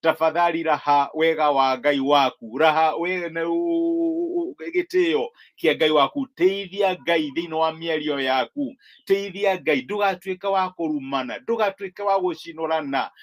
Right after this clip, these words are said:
ndũgatuĩke wa, ndũkareke emotions igũ take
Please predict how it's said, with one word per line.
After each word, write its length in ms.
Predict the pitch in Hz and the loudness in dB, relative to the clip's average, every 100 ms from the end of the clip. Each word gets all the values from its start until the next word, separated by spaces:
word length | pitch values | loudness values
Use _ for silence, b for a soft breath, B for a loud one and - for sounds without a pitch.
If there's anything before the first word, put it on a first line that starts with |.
| B | B
ndũgatuĩke 520 | 180 190 185 190 180 196 | 2 4 2 0 -6 0
wa, 120 | 196 190 | 2 2
ndũkareke 680 | 175 233 226 214 208 190 - 214 | -2 -8 -2 0 0 -2 -2 -4
emotions 760 | 202 180 202 196 - 165 120 - b b | -2 -2 0 0 -2 -2 -4 -12 b b
igũ 300 | 214 220 220 220 | -8 0 0 0
take 280 | 190 147 | 0 0